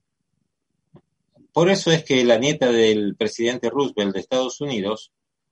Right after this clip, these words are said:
fue que descubrió pictogramas que luego la descalificaron,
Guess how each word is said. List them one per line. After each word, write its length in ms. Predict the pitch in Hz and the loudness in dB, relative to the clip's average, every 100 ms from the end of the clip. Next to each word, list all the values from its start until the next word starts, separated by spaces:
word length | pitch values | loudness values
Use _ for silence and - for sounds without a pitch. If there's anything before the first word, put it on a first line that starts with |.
| _ | _
fue 160 | 147 143 | -6 -2
que 100 | 139 | -2
descubrió 760 | 160 147 127 127 107 107 - _ - | -2 -2 -2 2 4 4 0 _ -8
pictogramas 840 | 147 - 156 131 110 110 110 - _ _ _ _ | -8 0 2 4 2 0 -4 -14 _ _ _ _
que 140 | - 151 | -2 2
luego 640 | 175 170 120 107 120 - _ - | 4 4 4 2 0 -4 _ -4
la 160 | 110 | -2
descalificaron, 1040 | 117 113 123 123 117 135 196 143 98 85 | 0 0 -2 -2 -4 -2 2 2 0 -4